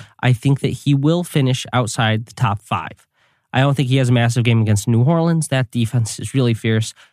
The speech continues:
I think New England could slow him down. I think Tampa Bay could slow him down a bit. And I think New England, again, could slow him down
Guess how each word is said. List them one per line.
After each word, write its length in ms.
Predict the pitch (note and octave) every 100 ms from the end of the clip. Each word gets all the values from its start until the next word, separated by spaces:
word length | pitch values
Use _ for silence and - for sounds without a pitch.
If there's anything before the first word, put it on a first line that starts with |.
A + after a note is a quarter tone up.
| _
I 80 | A#2+
think 180 | A2+ A#2+
New 180 | A#2 G#2+
England 480 | C#3 D#3 D#3+ D#3+ D#3
could 180 | D3
slow 260 | B2+ C#3 C3+
him 120 | C#3
down. 380 | C3+ C3+ C3+ C3+ - _
I 80 | -
think 160 | G3+ G#3+
Tampa 260 | G3+ F#3+
Bay 240 | D3 C#3+ E3
could 160 | -
slow 180 | C3+ C#3+
him 100 | C#3
down 220 | C3+ C#3
a 40 | C3+
bit. 160 | D3 -
And 140 | D3+
I 60 | D#3
think 180 | E3+
New 240 | D#3 D3+ D#3
England, 460 | D#3+ D#3+ D3+ C3+ B2
again, 400 | B2 D#3+ D3+ C3
could 180 | - B2
slow 200 | - B2+
him 100 | B2
down 300 | A2+ A#2